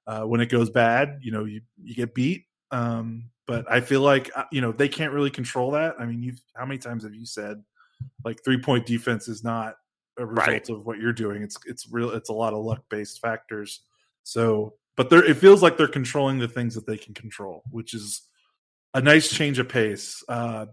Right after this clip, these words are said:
Speaker 1: to the Mavericks defense that we felt was so passive and, and, uh, lackluster these last couple of years.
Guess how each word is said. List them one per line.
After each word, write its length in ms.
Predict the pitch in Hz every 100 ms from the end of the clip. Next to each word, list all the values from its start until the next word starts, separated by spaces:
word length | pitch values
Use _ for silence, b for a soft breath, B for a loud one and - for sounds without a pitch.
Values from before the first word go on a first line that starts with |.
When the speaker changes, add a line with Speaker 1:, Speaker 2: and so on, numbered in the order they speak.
| _
Speaker 1:
to 120 | - 120
the 60 |
Mavericks 360 | 113 117 113 113
defense 360 | 123 117 117
that 100 | 127
we 120 | 110 110
felt 200 | 127 113
was 140 | 117
so 100 | 120
passive 640 | - 123 113 - 104 98 -
and, 440 | 110 107 107 104 90
and, 520 | 107 104 101 101 101
uh, 260 | 101 98 92
lackluster 600 | 107 104 - 107 - 101
these 220 | 92 95
last 200 | 92 107
couple 240 | - 120 120
of 60 |
years. 360 | 120 127 131 -